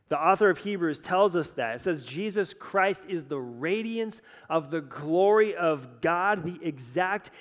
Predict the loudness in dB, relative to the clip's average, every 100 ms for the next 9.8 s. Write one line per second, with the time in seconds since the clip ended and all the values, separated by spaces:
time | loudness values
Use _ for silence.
0 | -20 -6 -4 -2 -2 -4 -2 -2 0 -2
1 | -4 -4 -2 0 -2 -4 -6 -8 -6 0
2 | 0 0 -6 -4 -4 0 -2 -4 -12 -6
3 | -6 -4 -4 2 0 0 4 6 6 4
4 | -2 0 0 4 6 4 2 -18 -20 0
5 | 4 6 6 4 4 2 -2 -16 -20 _
6 | _ _ _ _ 4 6 6 4 2 4
7 | 4 4 -2 -20 _ _ -20 0 8 10
8 | 10 6 0 -2 -10 -20 _ -4 -4 -4
9 | -10 -8 -6 -4 -4 -8 -16